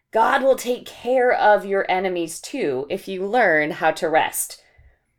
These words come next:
Your forced rhythm and manner of hustling outside of the Spirit's leading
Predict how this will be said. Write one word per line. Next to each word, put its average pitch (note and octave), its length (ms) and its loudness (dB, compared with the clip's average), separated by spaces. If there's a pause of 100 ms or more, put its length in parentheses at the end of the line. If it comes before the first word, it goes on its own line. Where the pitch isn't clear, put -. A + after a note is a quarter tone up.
(180)
Your A3 180 4
forced D#4 460 -2
rhythm G#3+ 440 2
and F3+ 180 -4
manner F#3 300 0
of F3+ 160 4
hustling F#3 680 -6
outside A3+ 640 0
of G#3+ 100 0
the F3+ 60 -2
Spirit's F#3+ 420 -2
leading D3+ 560 -2